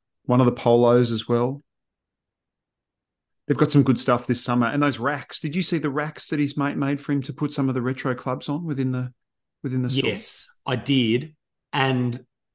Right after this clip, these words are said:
Speaker 2: so we're about to be renovating, and my golf stuff is currently in half of a cupboard in the office. And I've been told in the new home office, I can decorate exactly how I want. It's my room.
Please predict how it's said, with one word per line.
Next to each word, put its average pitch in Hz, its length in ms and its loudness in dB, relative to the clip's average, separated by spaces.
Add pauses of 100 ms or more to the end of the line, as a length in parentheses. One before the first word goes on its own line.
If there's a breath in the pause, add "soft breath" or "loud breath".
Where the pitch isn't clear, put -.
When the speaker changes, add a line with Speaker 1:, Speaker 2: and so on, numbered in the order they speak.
Speaker 2:
so 139 160 0
we're 135 240 2
about 131 300 -2
to 139 80 -8
be 131 120 -2
renovating, 110 760 -4
and 120 140 -4
my 117 240 -2
golf 120 320 -4
stuff 127 280 -6
is 117 100 -6
currently 117 560 -4
in 110 320 -4 (180)
half 123 320 -2
of 117 120 -6
a 101 40 -6
cupboard 117 460 -2
in 127 140 -4
the 113 80 -4
office. 110 400 -6
And 120 80 -2
I've 120 160 -2
been 120 160 -2
told 117 460 -4
in 127 120 -8
the 113 80 -4
new 131 240 2
home 127 220 2
office, 117 360 -4
I 120 140 -2
can 123 200 -2
decorate 120 480 -2 (920)
exactly 127 460 -6
how 120 200 -2
I 120 60 0
want. 120 460 -4
It's - 140 -14
my 117 200 -6
room. 135 560 -2